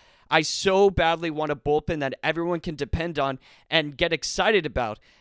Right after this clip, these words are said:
And whether McGee can be successful or not is gonna be a huge part of that.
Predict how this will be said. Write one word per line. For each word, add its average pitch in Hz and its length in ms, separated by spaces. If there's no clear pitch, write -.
And 151 160
whether 202 240
McGee 190 400
can 170 120
be 160 200
successful 190 1080
or 139 160
not 170 460
is 151 120
gonna 156 200
be 143 140
a 131 40
huge 151 380
part 160 240
of 117 100
that. 87 220